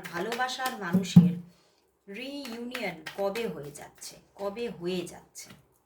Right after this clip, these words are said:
এটা চলেই এলো নিজে থেকে। Wheel of Fortune একদম আসছে, and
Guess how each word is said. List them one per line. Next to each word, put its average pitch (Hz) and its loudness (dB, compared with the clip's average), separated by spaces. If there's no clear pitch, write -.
এটা - -20
চলেই 202 -12
এলো 185 4
নিজে 208 0
থেকে। 220 -10
Wheel 302 6
of 349 2
Fortune 202 -2
একদম 247 -6
আসছে, 202 -8
and 302 2